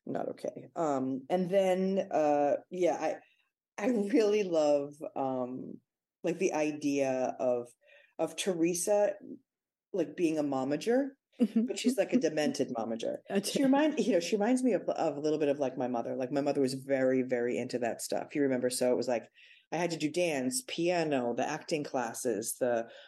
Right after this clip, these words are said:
Speaker 1: modeling classes. Like, your mother made you do that shit too. I had to
Speaker 2: Just
Speaker 1: do
Speaker 2: not everybody
Speaker 1: tennis.
Speaker 2: did that. Like, didn't ever, I just thought
Speaker 1: Skiing
Speaker 2: everyone did that.
Speaker 1: lessons. Ooh.
Speaker 2: Yeah.
Speaker 1: I mean, it's exhausting when I think about it. I was like, no wonder, like, I just wanted to relax when I went to college. I was exhausted.
Speaker 2: You know, whenever I've taken my kids skiing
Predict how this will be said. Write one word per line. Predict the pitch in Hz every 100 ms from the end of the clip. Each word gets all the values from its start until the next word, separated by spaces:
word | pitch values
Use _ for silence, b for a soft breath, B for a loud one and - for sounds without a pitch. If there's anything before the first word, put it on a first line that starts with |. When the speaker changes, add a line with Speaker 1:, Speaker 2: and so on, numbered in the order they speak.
| _
Speaker 1:
modeling | 165 170 160 147 131
classes. | 127 127 120 - 127 113 -
Like, | 294
your | 311 381
mother | 339 269
made | 277 269
you |
do | 262
that | 269 269
shit | 269 247
too. | 247 - B B B -
I | 165
had | 170
to | 175
Speaker 2:
Just | 175
Speaker 1:
do | 180
Speaker 2:
not | 392 285
everybody | 262 - 233
Speaker 1:
tennis. | - -
Speaker 2:
did | 247 196
that. | 185 - - -
Like, | 214
didn't | 214 247 254
ever, | 262 254
I | 240
just | 262
thought |
Speaker 1:
Skiing | 277 277 269 247
Speaker 2:
everyone |
did | 208
that. |
Speaker 1:
lessons. | 170 160 - 139 139 - - _
Ooh. | 302 330
Speaker 2:
Yeah. | 262 - - - _ _ _ _ _ _ -
Speaker 1:
I |
mean, | 233
it's | 214
exhausting | 220 185 202 240 247 156
when | 147
I | 143
think | 190 190
about | 156 131
it. | 135
I |
was | 131 131
like, | 139
no | 170
wonder, | 170 185 202 165
like, | 139 135
I | 135
just | 135 -
wanted | 143 135 131
to | 135
relax | 127 120 127 143 - -
when | 123
I | 123
went | 123
to | 123
college. | - 135 131 120
I |
was | 110
exhausted. | 110 117 127 127 -
Speaker 2:
You | - 294
know, | 302
whenever | 294 302 294 302
I've | 302
taken | - 277 269
my | 233
kids | 220 - 208
skiing | - - 190 196 202 202